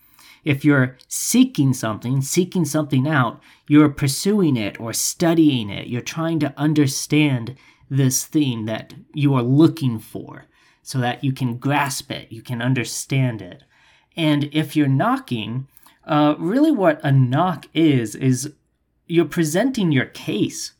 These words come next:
to someone, right? If you're knocking on a closed door, right? Usually we don't knock on open doors unless we're just, you know, letting somebody know we're there. Usually we knock on a closed door to try to get the door to be opened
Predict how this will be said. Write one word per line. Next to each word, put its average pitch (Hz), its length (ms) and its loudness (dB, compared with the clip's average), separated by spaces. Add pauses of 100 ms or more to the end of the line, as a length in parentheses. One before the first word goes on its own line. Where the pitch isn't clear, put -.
(260)
to 135 120 0
someone, 101 500 -6
right? 151 240 -2
If 151 160 -2
you're 156 100 2
knocking 165 440 0
on 135 180 2
a 110 80 -2
closed 151 500 2
door, 120 400 -2
right? 147 300 -4
Usually 180 420 4
we 135 140 6
don't 120 240 -2
knock 104 260 -6
on 101 180 -8
open 101 320 -6
doors 107 400 -6 (500)
unless 120 400 0
we're 120 100 -2
just, 107 400 -8 (340)
you 127 100 -2
know, 98 80 -2
letting 120 260 0
somebody 117 340 -2
know 120 180 0
we're 107 160 0
there. 127 320 -2 (240)
Usually 262 380 6
we 208 160 4
knock 156 380 4
on 135 120 2
a 123 60 0
closed 190 480 -2
door 110 340 -4 (220)
to 156 100 0
try 165 260 0
to 156 80 4
get 147 340 0
the 135 80 2
door 110 340 -2
to 120 200 -4
be - 220 -4
opened - 520 -4